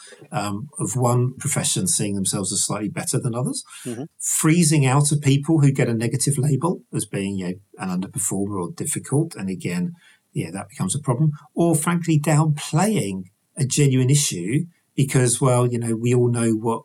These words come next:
Speaker 1: what so-and-so is like when they get stressed, but they don't mean any harm, and, and that kind of thinking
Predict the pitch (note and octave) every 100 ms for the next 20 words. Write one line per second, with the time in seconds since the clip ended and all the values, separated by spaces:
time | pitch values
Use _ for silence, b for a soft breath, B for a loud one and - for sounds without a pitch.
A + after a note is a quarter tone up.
0 | _ - - - A#2+ A2+ - G#2 G2 G2
1 | G2 C3 G#2+ G2 G2 G2 - - A2 -
2 | - F#2+ F2 F#2+ F#2+ F#2 G2+ G2 F3+ F3
3 | E3 D#3 D3 B B B B2+ C#3 A#2 B2
4 | C#3+ E3 - A2+ G2 F2+ - F2 D#2+ -
5 | F2+ A2+